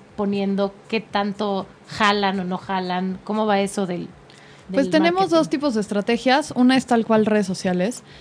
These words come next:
Speaker 2: en donde hacemos posts explicando nuestros productos, o le pedimos a algunos productores, como por ejemplo tenemos los productos de Sparkling de Francisco, que nos haga
Speaker 1: Ah, los que vinieron aquí al
Speaker 2: los que
Speaker 1: programa.
Speaker 2: vinieron
Speaker 1: Muy
Speaker 2: ahí
Speaker 1: bien.
Speaker 2: con ustedes,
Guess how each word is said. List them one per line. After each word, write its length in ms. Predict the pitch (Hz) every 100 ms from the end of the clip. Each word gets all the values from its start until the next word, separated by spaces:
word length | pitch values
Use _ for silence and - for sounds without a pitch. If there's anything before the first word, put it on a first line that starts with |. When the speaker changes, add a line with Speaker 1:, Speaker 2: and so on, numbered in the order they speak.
| - - -
Speaker 2:
en 220 | 208 220
donde 340 | 233 226 226
hacemos 460 | 220 214 247 247 233
posts 560 | 240 240 339 - - -
explicando 680 | 202 - 202 220 220 226 240
nuestros 400 | 208 - 190 180
productos, 720 | 202 202 233 - 226 277 - - - - -
o 200 | 277 320
le 140 | 311
pedimos 420 | 220 220 240 240
a 40 | 208
algunos 340 | 190 214 208
productores, 880 | 196 190 196 - 262 254 269 381 -
como 240 | - 208 190
por 120 | 190
ejemplo 340 | 185 226 226
tenemos 240 | 214 208 220
los 120 | 208
productos 400 | - 196 - 208
de 100 | 185
Sparkling 560 | - 208 214 233 254 302
de 120 | 226
Francisco, 640 | 170 170 214 202 - 254 - - - - -
que 80 |
nos 240 | 190 185 214
haga 680 | 208 214 214 208 196 220 277
Speaker 1:
Ah, 40 |
los 180 | 233 190
que 80 | -
vinieron 320 | 190 202 208
aquí 180 | 196 -
al 80 | 202
Speaker 2:
los 40 |
que 60 | 196
Speaker 1:
programa. 300 | 196 202 208
Speaker 2:
vinieron 280 | 202 202 202
Speaker 1:
Muy 60 | 190
Speaker 2:
ahí 40 |
Speaker 1:
bien. 80 | 185
Speaker 2:
con 100 | 196
ustedes, 400 | 180 226 240 -